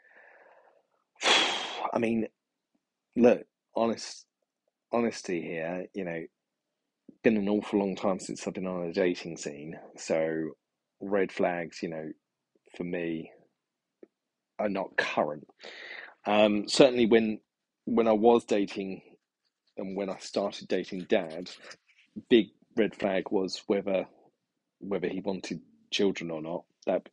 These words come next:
that was a huge sort of factor. Um, I f-, I think a thing for me, particularly if I'm meeting new people, a big red flag for me when I'm meeting, meeting new people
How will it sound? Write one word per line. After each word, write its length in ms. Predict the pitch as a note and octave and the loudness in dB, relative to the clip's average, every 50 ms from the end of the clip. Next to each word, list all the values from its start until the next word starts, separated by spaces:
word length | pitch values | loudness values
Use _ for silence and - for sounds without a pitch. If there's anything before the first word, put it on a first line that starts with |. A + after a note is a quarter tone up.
| _ _ - | _ _ 0
that 160 | G2 F2+ D#2 | 0 0 0
was 120 | D#2+ - | -2 -4
a 40 | - | -8
huge 580 | - - G2+ F#2 F2+ D#2+ D#2 - - - - - - _ - | -6 -4 -2 -2 -2 -4 -4 -6 -6 -8 -8 -12 -16 _ -14
sort 240 | - - - - - | -12 -10 -10 -10 -10
of 140 | - - - _ - - | -12 -16 -18 _ -4 -2
factor. 500 | - F#2 - - - - F2+ E2+ G2+ - _ - - - - - - - - - - - - - - - _ _ _ - | -2 -2 -2 -4 -8 -8 -8 -8 -8 -10 _ -20 -18 -16 -14 -12 -12 -12 -12 -14 -14 -16 -16 -18 -18 -20 _ _ _ 6
Um, 320 | A#2+ A#2+ B2 A#2+ A#2+ A#2 - _ - | 8 8 8 8 6 2 -2 _ -2
I 40 | - | -4
f-, 240 | - - - - - _ | -2 -4 -8 -16 2 _
I 80 | B2+ B2 | 4 4
think 420 | - - - E3+ E3 D3+ - - | 4 4 4 6 6 6 4 -2
a 40 | - | -6
thing 360 | - - D3 C3 B2 A#2 G#2+ - _ | -2 0 0 0 0 -2 -8 -8 _
for 60 | A#2 | -4
me, 520 | A2+ A2 A2 A2 G#2+ G#2+ G#2+ G#2 G#2 F#2 - - - - _ _ - _ | -2 -2 0 0 0 0 0 -2 -2 -4 -6 -10 -14 -18 _ _ -20 _
particularly 500 | - - - - - - - A#2+ G#2 C#2+ C2+ - - - - - - - _ _ _ _ _ - - - - - - _ _ _ - | -18 -14 -14 -14 -10 -4 -4 -4 -4 -4 -8 -14 -14 -14 -12 -12 -14 -16 _ _ _ _ _ -20 -20 -20 -20 -20 -20 _ _ _ -12
if 140 | - - - | -4 0 0
I'm 180 | A2 G#2+ A2 A2+ | 2 2 2 2
meeting 460 | A#2 A2+ G#2+ - - A2 G#2+ G#2+ G#2+ | 4 2 2 0 -2 -4 -4 -2 0
new 200 | A2 G#2+ G#2 G2 | 0 0 0 0
people, 540 | - - - G#2+ F2+ - - - E2+ F2 E2+ | -2 -2 -2 -2 -2 -2 -4 -4 -4 -4 -4
a 40 | |
big 180 | - G#2+ F#2+ G2+ - | -4 -4 -4 -4 -4
red 200 | G2+ F#2+ F2+ - | -4 -4 -4 -4
flag 300 | - - F#2 E2+ E2+ D#2 - - | -2 -2 -2 0 -2 -4 -8 -8
for 80 | F#2+ | -6
me 280 | F#2 F2+ F2+ F2 F2 E2+ | -4 -4 -2 -2 -2 -2
when 140 | E2+ F2 E2+ | -4 -4 -6
I'm 160 | E2 E2+ E2+ | -6 -8 -10
meeting, 280 | E2+ E2+ - - - - _ _ - | -12 -12 -14 -16 -20 -20 _ _ -10
meeting 300 | F#2 F#2 F2 - - E2+ | -8 -8 -8 -10 -10 -8
new 120 | E2+ E2 | -8 -8
people 500 | - - G2 F#2 - - F2+ E2+ E2+ D#2+ | -4 -2 -2 -2 -2 -4 -6 -6 -6 -10